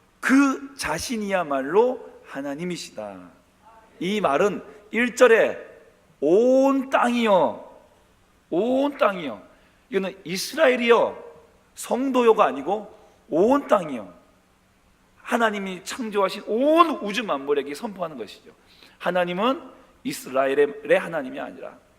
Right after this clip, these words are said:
오늘 여기 모인 우리들만의 하나님이 아니라, 하나님은 온 우주 만물에 창조하신 하나님이시다는 거예요. 그 어떤 것도 대체할 수 없는, 그 어떤 것도 같을 수 없는 오직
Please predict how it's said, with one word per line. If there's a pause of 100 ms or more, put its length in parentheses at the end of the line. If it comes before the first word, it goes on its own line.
(380)
오늘
여기
모인
우리들만의
하나님이
아니라, (480)
하나님은 (120)
온
우주
만물에 (800)
창조하신
하나님이시다는
거예요. (1600)
그
어떤
것도
대체할
수
없는, (400)
그
어떤
것도
같을
수
없는 (400)
오직